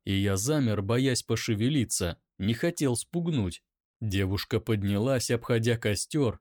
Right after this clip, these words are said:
и остановилась передо мной. Я сидел, запрокинув голову, глядя на неё снизу вверх, и ждал.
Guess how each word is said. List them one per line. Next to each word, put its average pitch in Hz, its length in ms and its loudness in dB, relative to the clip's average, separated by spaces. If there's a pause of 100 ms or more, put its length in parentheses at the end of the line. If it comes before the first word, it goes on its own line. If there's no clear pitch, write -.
и 104 100 2
остановилась 117 800 0
передо 135 400 0
мной. 104 420 0 (380)
Я 92 220 2
сидел, 107 520 0
запрокинув 110 800 0
голову, 101 600 0
глядя 135 420 2
на 131 160 2
неё 135 320 2
снизу 113 480 0
вверх, 120 460 -2
и 131 140 0
ждал. 127 520 0